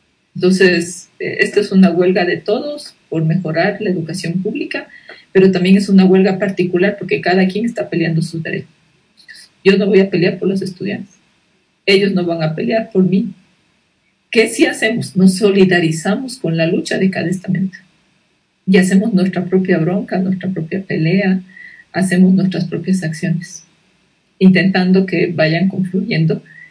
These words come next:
en una nota colectiva. Así que,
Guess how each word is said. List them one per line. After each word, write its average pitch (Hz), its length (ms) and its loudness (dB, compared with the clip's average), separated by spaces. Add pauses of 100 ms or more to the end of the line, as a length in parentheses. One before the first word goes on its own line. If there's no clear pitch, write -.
(280)
en 165 180 2
una 180 200 2
nota 160 300 0
colectiva. - 480 -6 (460)
Así - 220 -8
que, 170 540 0